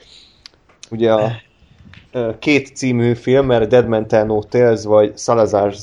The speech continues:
Revenge, nem tudom, hogy mondjuk, a Karib öt, legyen Karib öt, aminél szintén fontos egyébként az élvezeti értékéhez, hogy milyen kontextussal ülsz be. Szereted-e a franchise-t,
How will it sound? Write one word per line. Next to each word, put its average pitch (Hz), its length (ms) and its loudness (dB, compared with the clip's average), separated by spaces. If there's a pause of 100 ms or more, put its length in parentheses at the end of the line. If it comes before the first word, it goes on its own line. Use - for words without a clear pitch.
Revenge, 107 600 -2 (220)
nem 104 140 -8
tudom, - 220 -12
hogy 107 240 -2 (280)
mondjuk, 101 400 -8
a - 60 -20
Karib 104 320 0
öt, 131 360 0
legyen 95 280 -10
Karib 98 280 -2
öt, 123 300 0 (1000)
aminél 107 680 0
szintén 110 440 -2
fontos 110 380 -2
egyébként 104 460 0
az 101 100 0
élvezeti 101 420 0
értékéhez, 101 580 0
hogy 104 100 -6
milyen 101 320 -2
kontextussal 101 680 -4
ülsz 101 220 -2
be. 104 260 4
Szereted-e 107 520 2
a 101 60 4
franchise-t, 104 800 0